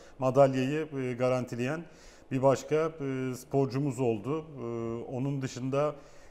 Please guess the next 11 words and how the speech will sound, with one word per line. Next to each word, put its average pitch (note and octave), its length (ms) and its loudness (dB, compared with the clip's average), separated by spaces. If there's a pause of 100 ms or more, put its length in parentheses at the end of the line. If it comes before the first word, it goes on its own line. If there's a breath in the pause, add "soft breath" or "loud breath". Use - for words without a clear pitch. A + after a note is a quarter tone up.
yine C3 300 0
Ersu C#3 360 0
Şaşma, C#3 480 2 (220)
e, A#2 260 -4
belki A2+ 220 -2
takip A2+ 260 -2
ettiniz, B2 340 -4
o A#2+ 120 -4
da C3 220 -4
sırıkla A#2 540 -4 (100)
atlamada, G#2 760 -4